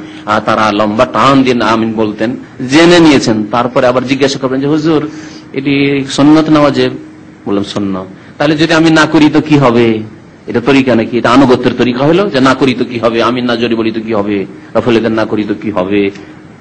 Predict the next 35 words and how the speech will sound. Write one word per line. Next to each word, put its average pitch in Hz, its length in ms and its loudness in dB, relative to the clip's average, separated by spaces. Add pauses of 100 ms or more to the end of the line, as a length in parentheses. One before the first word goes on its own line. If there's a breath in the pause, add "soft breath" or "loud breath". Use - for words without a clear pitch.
(120)
সূরা 156 180 2
ফাতিহা 143 260 0
না 127 120 2
পড়ি 123 200 0
তো 120 120 -2
কি 113 160 -6
হবে?" 101 340 0
এভাবে 202 240 2
জিজ্ঞেস 247 260 -4
করবেন। 269 260 -4
খালাস, - 20 -6
নবী - 640 -2
সাল্লাল্লাহু 202 120 -2
আলাইহি 202 100 2
ওয়াসাল্লাম 202 120 0
বলেছেন, 202 180 0
"লা 214 120 4
সালাতা 185 300 0
লিমান 180 180 0
লাম 185 120 0
ইয়াকরা 185 180 2
বি 180 60 0
ফাতিহাতিল 160 420 0
কিতাব।" 202 280 0
ফাতিহা, 330 220 0 (280)
বাস, 247 160 -8 (280)
পড়ো 269 160 2
তুমি। 151 200 -6 (800)
তো 156 300 2 (400)
কথা 156 160 0
হচ্ছে 180 220 0
যে 190 160 2
আমাদের 160 440 2 (880)
মন 135 320 6
মেজাজটা 170 720 4